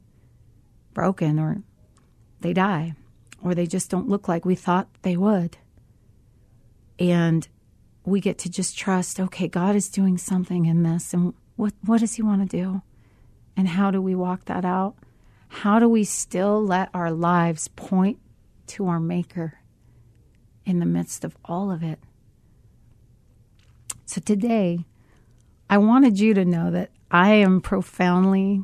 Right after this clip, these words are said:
grateful to be here. And that as I reflect on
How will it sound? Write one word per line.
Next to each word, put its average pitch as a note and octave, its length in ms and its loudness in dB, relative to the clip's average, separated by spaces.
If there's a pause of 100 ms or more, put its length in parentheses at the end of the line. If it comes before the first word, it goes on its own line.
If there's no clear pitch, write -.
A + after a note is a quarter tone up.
grateful F3+ 440 -4
to - 160 -8
be F3 220 -2
here. F3 420 -2 (1200)
And F#3 160 4
that F3+ 100 4
as F3 180 0
I F3 180 2
reflect F3+ 760 -2
on F#3+ 300 2